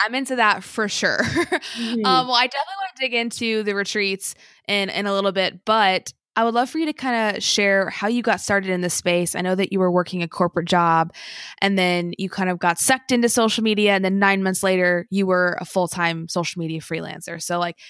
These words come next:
Speaker 1: give us the spiel, girl. I'm super curious.
Speaker 2: <laughs> Yeah, you definitely have the salient points down.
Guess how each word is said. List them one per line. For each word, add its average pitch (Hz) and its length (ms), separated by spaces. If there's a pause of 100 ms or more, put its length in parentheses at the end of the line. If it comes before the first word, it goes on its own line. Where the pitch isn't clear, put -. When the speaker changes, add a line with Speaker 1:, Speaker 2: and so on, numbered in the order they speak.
(180)
Speaker 1:
give 254 200
us 330 180
the 240 120
spiel, 175 400
girl. 156 240
I'm 185 180
super 220 440
curious. 233 680
Speaker 2:
<laughs> 208 40 (540)
Yeah, 214 220
you 208 180
definitely 226 360
have 254 200
the 226 80
salient 180 560
points 170 460
down. 170 580